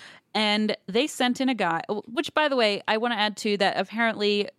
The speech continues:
he did not ask for a lawyer because he had seen on so many shows and stuff that,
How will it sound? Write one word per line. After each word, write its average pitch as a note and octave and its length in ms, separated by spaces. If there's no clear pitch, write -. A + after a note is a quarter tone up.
he A3+ 380
did G#3 160
not F#3+ 180
ask G3+ 220
for - 100
a G#3 60
lawyer B3+ 360
because A3 360
he - 100
had G#3 100
seen B3+ 280
on G#3 140
so G#3+ 120
many G3+ 440
shows B3 500
and F#3 120
stuff - 380
that, E3+ 340